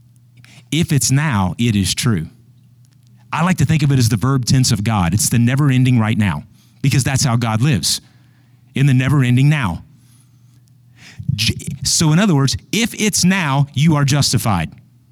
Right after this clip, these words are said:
So let me ask you this. Is it now? Now, now, now, now, now, now, now, now, now, now, now, now, now, now. You get it? Now, now, now, now, then, now, now, right? If it's now, you're just, you are justified right now.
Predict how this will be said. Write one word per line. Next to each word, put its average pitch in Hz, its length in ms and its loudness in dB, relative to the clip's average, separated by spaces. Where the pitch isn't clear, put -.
So - 160 -2
let 160 120 2
me 165 100 2
ask 160 160 0
you 165 60 2
this. 123 320 0
Is 131 180 -2
it 131 80 0
now? 131 300 0
Now, 117 220 -2
now, 135 320 0
now, 110 180 0
now, 135 220 0
now, 123 240 0
now, 110 200 0
now, 139 240 0
now, 117 180 -2
now, 113 360 -2
now, 143 220 -2
now, 127 180 -2
now, 107 180 0
now, 139 200 0
now. 117 260 -2
You 120 140 0
get 147 160 0
it? 190 80 -2
Now, 123 180 -2
now, 143 260 -2
now, 123 220 0
now, 127 200 -2
then, 175 260 2
now, 151 200 0
now, 123 260 -2
right? 127 300 -4
If 214 200 -4
it's 196 180 0
now, 202 380 0
you're 220 160 2
just, - 480 -2
you 294 140 2
are 240 80 0
justified 165 600 0
right 165 180 0
now. 131 260 -2